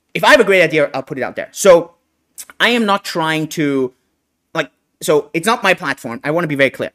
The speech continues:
It's all of the investors' platform. Everyone that has a say, everyone is investors' masternode.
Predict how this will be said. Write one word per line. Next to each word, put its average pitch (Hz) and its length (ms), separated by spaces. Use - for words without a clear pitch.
It's - 180
all 247 460
of 190 140
the 202 80
investors' 151 440
platform. 120 580
Everyone 208 400
that 185 120
has 165 220
a 160 60
say, 131 360
everyone 180 260
is 175 100
investors' 156 420
masternode. 113 380